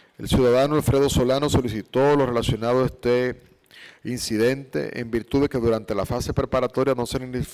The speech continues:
notificó el escrito de actor civil a su representado y que alega que se le imposibilitó que ejerciera la objeción a la querella y que esto viola la garantía del artículo ciento veintidós del Código Procesal Penal,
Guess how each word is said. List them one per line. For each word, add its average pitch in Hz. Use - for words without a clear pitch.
notificó 120
el 131
escrito 127
de 113
actor 117
civil 120
a 127
su 120
representado 104
y 139
que 165
alega 139
que 131
se 127
le 123
imposibilitó 127
que 110
ejerciera 113
la 131
objeción 117
a 117
la 110
querella 98
y 135
que 135
esto 156
viola 139
la 139
garantía 123
del 123
artículo 117
ciento 123
veintidós 131
del 113
Código 104
Procesal 98
Penal, 139